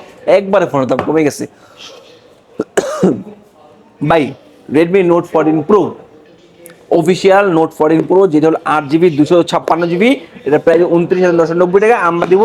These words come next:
এক হাজার টাকা ডিসকাউন্ট, মানে ঊনত্রিশ হাজার টাকার ভিতরে এই প্রোডাক্টটা পেয়ে যাবেন আপনারা। যারা লাগবে Note fourteen Pro, আপনারা গ্র্যাব করে নেবেন। ভাই, যারা বাজেট বিশ হাজার টাকার নিচে একটা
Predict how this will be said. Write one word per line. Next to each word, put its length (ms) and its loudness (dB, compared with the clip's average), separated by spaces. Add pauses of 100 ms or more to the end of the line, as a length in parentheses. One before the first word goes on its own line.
(160)
এক 80 -6
হাজার 180 0
টাকা 180 2
ডিসকাউন্ট, 320 -2 (300)
মানে 140 -2 (200)
ঊনত্রিশ 340 0
হাজার 200 2
টাকার 180 2 (180)
ভিতরে 240 2 (400)
এই 120 2
প্রোডাক্টটা 340 0 (100)
পেয়ে 220 4
যাবেন 260 0
আপনারা। 240 -4
যারা 200 2
লাগবে 180 0 (100)
Note 160 -2
fourteen 280 0
Pro, 120 2 (380)
আপনারা 220 0
গ্র্যাব 240 2
করে 160 0
নেবেন। 180 -4 (500)
ভাই, 160 0 (500)
যারা 200 4 (320)
বাজেট 480 0 (180)
বিশ 160 2
হাজার 220 4
টাকার 200 2 (100)
নিচে 220 0 (160)
একটা 120 -2